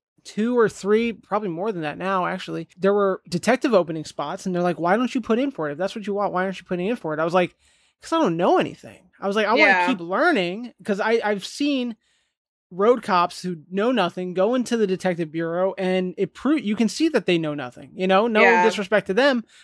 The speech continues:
Speaker 1: but they don't have that experience. So I wanted to really be able to put together good cases when I made that jump, 'cause that was the goal, and I didn't wanna rush to that, you know?
Speaker 2: Right.
Speaker 1: Ultimately, I ended up leaving that agency before that even became a thing, and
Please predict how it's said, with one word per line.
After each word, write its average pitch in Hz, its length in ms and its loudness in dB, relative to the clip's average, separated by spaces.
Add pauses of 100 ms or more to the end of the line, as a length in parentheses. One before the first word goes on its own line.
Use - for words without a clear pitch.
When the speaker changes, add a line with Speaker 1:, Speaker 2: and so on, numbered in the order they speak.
Speaker 1:
but 202 60 -4
they 226 80 6
don't 226 120 4
have 220 120 4
that 180 120 4
experience. 190 500 -4
So 190 100 2
I 190 120 2
wanted 220 320 0
to 170 100 -10
really 214 460 0
be 190 260 -4
able 190 200 -2
to 160 100 -10
put 196 260 -8
together 175 360 -2
good 175 220 -6
cases 170 600 -6 (240)
when 185 240 2
I 180 80 4
made 175 180 0
that 160 120 -2
jump, 170 220 -2
'cause 170 120 -8
that 180 160 2
was 185 100 -2
the 190 80 -2
goal, 196 300 4
and 151 100 -6
I 175 60 -4
didn't 185 160 -2
wanna 175 180 -6
rush - 540 -8 (100)
to 165 120 -4
that, 135 220 -10
you 175 120 -10
know? 156 180 -10 (100)
Speaker 2:
Right. 190 460 4 (140)
Speaker 1:
Ultimately, 196 480 2
I 180 60 4
ended 180 180 2
up 170 80 -4
leaving 277 240 0
that 196 160 4
agency 180 320 -2
before 175 260 -6
that 170 160 -4
even 170 180 -4
became 156 300 -10
a 143 60 -18
thing, 240 440 0
and 175 480 -6